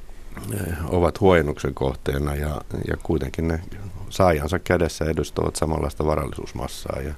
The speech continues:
voi kysyä, että onko tämmöinen epäneutraalisuus sitten perusteltu. Sitten tuossa puhuttiin tuosta verotuksen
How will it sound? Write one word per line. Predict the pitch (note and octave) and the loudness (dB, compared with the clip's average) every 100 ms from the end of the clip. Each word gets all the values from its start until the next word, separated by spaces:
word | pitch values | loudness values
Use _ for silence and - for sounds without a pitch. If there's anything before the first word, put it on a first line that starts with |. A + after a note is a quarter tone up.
| - - - - - - - | -10 -14 -12 -12 -12 -10 2
voi | D#2+ | 2
kysyä, | D#2 E2+ - D#2+ B1+ | 4 2 4 2 2
että | B1 - C#2+ | -2 -2 0
onko | D2 C2+ C#2+ - - - - F2+ - | 0 0 -4 -4 -10 -10 -10 -12 -2
tämmöinen | D2+ C#2+ C#2+ C2+ - - - - - | 0 0 -2 -4 -8 -12 -12 -12 -6
epäneutraalisuus | E2+ D#2+ D2 C#2 - C#2+ C#2 C#2+ D2+ | 0 2 2 -2 -2 -2 -2 -4 -4
sitten | - - - | -4 -4 -2
perusteltu. | - C#2+ - - - - - - - - - - - - - - - | -2 -2 -6 -8 -10 -12 -12 -12 -12 -12 -14 -14 -14 -14 -14 -12 0
Sitten | - A2+ - F#2+ - - - - G2 | 2 4 2 0 -2 -12 -8 -6 0
tuossa | G2 F#2+ - G2 - - - - F#2 E2+ - - - | 4 4 4 2 2 -12 -10 -8 -8 -8 -12 -14 0
puhuttiin | G2 G2 F#2 F#2 | 2 2 4 4
tuosta | E2+ D#2+ F#2 E2+ - - - - - - - - - - - - F#2+ | 4 2 4 4 0 -12 -14 -14 -14 -14 -14 -14 -14 -14 -12 -6 2
verotuksen | A2 A2 F2 - F2 | 6 6 2 0 -2